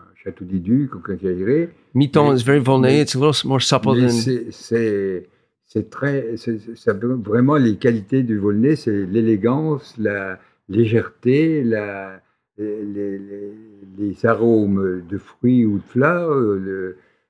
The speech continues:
Speaker 1: le, le plaisir.
Speaker 2: It's pleasure, the Mitan. It's the floral,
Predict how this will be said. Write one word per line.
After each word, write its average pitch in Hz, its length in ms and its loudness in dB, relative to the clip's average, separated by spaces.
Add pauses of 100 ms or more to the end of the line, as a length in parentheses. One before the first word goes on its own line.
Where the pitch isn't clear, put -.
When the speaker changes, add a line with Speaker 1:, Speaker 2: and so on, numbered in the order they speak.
(120)
Speaker 1:
le, 104 320 -14
le 110 140 0
plaisir. 113 420 -2 (220)
Speaker 2:
It's - 220 -4 (220)
pleasure, 127 680 2 (120)
the 117 120 -6
Mitan. 113 600 -2 (480)
It's 131 260 0
the 127 240 2
floral, 165 680 4